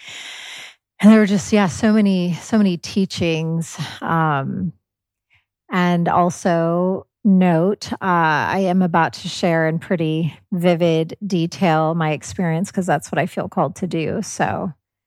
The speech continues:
do with that information what you please for the listeners. Um, but yeah, the, on that Monday when I went to the bathroom and, and I, then I looked down and I knew, I just intuited, you know,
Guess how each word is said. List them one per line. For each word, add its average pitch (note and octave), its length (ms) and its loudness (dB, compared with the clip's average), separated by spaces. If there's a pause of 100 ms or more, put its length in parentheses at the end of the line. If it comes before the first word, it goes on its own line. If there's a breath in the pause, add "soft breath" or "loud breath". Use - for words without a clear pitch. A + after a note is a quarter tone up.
(460)
do D#3+ 140 -2
with D#3+ 200 -4
that E3+ 240 0
information F3 680 0
what E3+ 180 -2
you F3 440 -4
please F3 440 0
for F3 140 -2
the E3 100 2
listeners. F3 680 0
Um, D#3+ 580 0 (600 loud breath)
but F#3 120 6
yeah, F#3+ 320 6
the, E3+ 500 -2
on F3 160 -4
that D#3+ 180 -2
Monday E3+ 800 2 (840)
when F3 120 -4
I D#3+ 120 0
went E3 320 -2 (680)
to F#3+ 100 -2
the E3+ 120 0
bathroom D#3+ 500 0
and, D3 340 -6
and F3 200 -6
I, D3 180 -4 (400)
then F3+ 160 0
I D3 120 2
looked E3+ 360 -4
down E3 400 2
and D3+ 160 -2
I D#3 80 -2
knew, E3+ 580 2 (140)
I F3 100 0
just F3+ 280 0
intuited, G3+ 760 2
you F3 180 -2
know, E3+ 260 -4